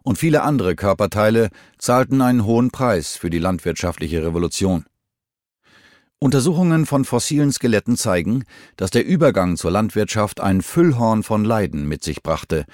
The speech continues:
von Rücken- und Gelenkschmerzen bis hin zu Leistenbrüchen. Die neuen Aufgaben der Landwirtschaft nahmen außerdem derart viel Zeit in Anspruch, dass sich die Menschen dauerhaft neben ihren Weizenfeldern niederlassen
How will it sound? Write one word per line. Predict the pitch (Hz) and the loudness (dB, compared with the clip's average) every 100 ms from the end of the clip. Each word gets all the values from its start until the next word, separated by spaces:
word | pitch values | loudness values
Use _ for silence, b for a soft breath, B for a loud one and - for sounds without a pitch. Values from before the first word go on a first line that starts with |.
| B B B B | B B B B
von | 78 80 | -6 -2
Rücken- | 92 135 - 117 | 0 0 2 2
und | 95 85 | 2 -2
Gelenkschmerzen | 95 113 123 - 113 107 - 110 104 | 0 2 0 0 0 0 -2 -2 0
bis | 131 - | 0 0
hin | 117 113 | 0 0
zu | 120 | 0
Leistenbrüchen. | 113 101 - 73 69 78 - 76 _ _ _ _ _ _ _ _ _ _ _ b b b b | 0 0 -2 -8 -6 -6 -6 -10 _ _ _ _ _ _ _ _ _ _ _ b b b b
Die | 101 | 2
neuen | 117 170 160 | 4 4 2
Aufgaben | 123 147 - 143 135 123 | 2 2 2 2 2 2
der | 104 | 4
Landwirtschaft | 120 120 120 - 120 113 - B B | 2 0 -2 0 -2 -2 -10 B B
nahmen | - 113 113 110 | -2 2 2 2
außerdem | 120 117 117 110 104 85 | -2 -2 0 0 0 0
derart | 135 147 87 85 - | 0 0 -2 -2 -2
viel | 92 82 | -4 -4
Zeit | - 143 160 | -4 -6 -6
in | - 87 | -6 -4
Anspruch, | 82 90 - 113 - b b b b _ _ | -4 -4 0 -2 -2 b b b b _ _
dass | 117 110 | -2 0
sich | 117 | 2
die | 120 | 2
Menschen | 135 - 131 113 | 2 0 0 0
dauerhaft | - 127 123 123 - 110 | 2 2 2 0 -2 0
neben | 123 117 113 | 2 2 0
ihren | 104 104 95 | -2 -2 0
Weizenfeldern | 98 - 101 - 104 104 101 | -2 -2 -6 -2 0 0 2
niederlassen | 107 95 90 95 - 123 | 2 2 2 2 0 -2